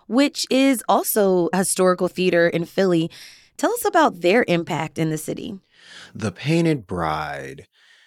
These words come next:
Speaker 2: has been an integral part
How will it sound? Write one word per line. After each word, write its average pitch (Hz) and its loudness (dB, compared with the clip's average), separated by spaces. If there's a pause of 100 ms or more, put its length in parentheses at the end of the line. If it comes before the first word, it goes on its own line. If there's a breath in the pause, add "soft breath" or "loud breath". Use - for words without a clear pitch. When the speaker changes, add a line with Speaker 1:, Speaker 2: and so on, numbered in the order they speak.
(260 soft breath)
Speaker 2:
has 87 -4
been 82 -6 (100)
an 95 -10
integral 95 -6
part 90 -4